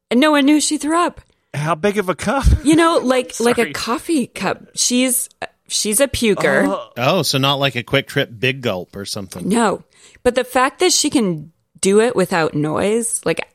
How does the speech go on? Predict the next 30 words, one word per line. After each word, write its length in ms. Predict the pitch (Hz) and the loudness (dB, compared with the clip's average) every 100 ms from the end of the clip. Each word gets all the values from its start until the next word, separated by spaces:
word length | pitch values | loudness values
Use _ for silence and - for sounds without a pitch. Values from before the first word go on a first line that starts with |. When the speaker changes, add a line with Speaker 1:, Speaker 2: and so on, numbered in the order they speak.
| _ | _
Speaker 1:
I 80 | 156 | -2
don't, 180 | 156 - - | -2 -4 0
or 180 | 156 151 | 4 4
without 340 | 151 165 131 | 4 0 0
your 140 | 156 | 0
body 600 | 160 135 151 175 170 - - _ _ _ - | 0 2 2 2 0 -4 -16 _ _ _ -6
in 200 | 165 160 | -4 -2
some 260 | - 170 165 | -2 -2 0
sort 240 | 196 151 | 2 2
of 200 | 151 143 - _ _ - | 0 -2 -16 _ _ -10
possessed 580 | 156 151 135 196 - - | -4 0 0 0 -2 -4
contortion, 800 | - 139 - 165 - 226 240 - _ _ _ _ _ _ | -10 -8 -4 -4 -2 -2 -2 -6 _ _ _ _ _ _
I 80 | - | 0
don't 140 | 196 170 | 0 2
get. 220 | 196 156 | 0 0
Speaker 3:
Yeah. 220 | 123 107 104 _ _ _ _ _ 165 | -6 -12 -18 _ _ _ _ _ -4
Speaker 1:
I 80 | |
don't 120 | 165 104 | -2 -2
get, 200 | - - | -4 -4
'cause 300 | 185 - - | -8 -6 -4
Speaker 3:
I, 400 | 131 147 104 127 - _ | -4 -4 -8 -14 -16 _
I 60 | 120 | -4
Speaker 2:
Uh, 20 | |
my 140 | 135 160 | -2 -2
question 400 | - 220 - 151 | 0 0 2 0
is, 140 | 131 | 0
how 180 | 147 156 | 2 2
does 140 | 160 | 2
she 140 | - 127 | 0 0
sneeze? 600 | - 131 151 110 127 | 0 0 0 0 0